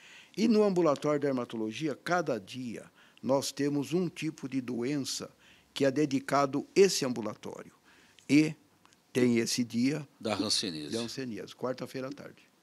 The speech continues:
Speaker 2: Quarta-feira à tarde. E o doutor é, é da famerp, pra quem não sabe, a famerp é a Faculdade de Medicina
Speaker 1: Isso.
Speaker 2: que faz parte do, do complexo
Speaker 1: FUNFARM.
Speaker 2: FUNFARM.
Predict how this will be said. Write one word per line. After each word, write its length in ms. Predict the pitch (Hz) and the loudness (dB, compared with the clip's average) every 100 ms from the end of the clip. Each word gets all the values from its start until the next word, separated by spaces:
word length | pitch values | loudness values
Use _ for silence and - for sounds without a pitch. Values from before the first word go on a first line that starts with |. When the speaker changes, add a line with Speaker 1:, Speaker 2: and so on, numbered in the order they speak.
| - | -12
Speaker 2:
Quarta-feira 440 | 98 101 104 95 | -10 -10 -8 -8
à 20 | |
tarde. 200 | 95 82 - | -6 -8 -6
E 100 | 156 | -4
o 40 | |
doutor 380 | 180 208 185 240 | -2 -2 0 0
é, 280 | 233 - 147 | 0 0 -2
é 60 | 131 | 0
da 140 | 175 | -2
famerp, 600 | - 135 117 170 139 95 | 0 -2 2 4 2 -2
pra 100 | - | -12
quem 260 | - 151 92 87 | -8 -8 -8 -12
não 140 | 98 | -8
sabe, 240 | - 123 | -6 -4
a 20 | 120 | -4
famerp 420 | 156 131 160 165 | -4 -2 -2 0
é 40 | |
a 40 | 185 | -2
Faculdade 580 | 202 190 180 117 117 120 | -2 -4 -4 -2 -2 -2
de 60 | |
Medicina 680 | 135 143 - - 95 131 185 - - | -4 -2 0 -2 -2 -4 -6 -10 -8
Speaker 1:
Isso. 180 | 135 107 | -4 -4
Speaker 2:
que 120 | 147 | -4
faz 260 | - 165 - | 0 0 0
parte 380 | 107 113 113 | 0 -2 -2
do, 200 | 143 135 | -6 -6
do 120 | 101 98 | -6 -4
complexo 680 | 131 113 101 110 - 139 - | -2 0 0 0 -4 -8 -12
Speaker 1:
FUNFARM. 500 | - 156 165 117 95 78 | -2 2 2 0 -6 -8
Speaker 2:
FUNFARM. 540 | - 143 - 87 80 | -2 -2 0 -6 -6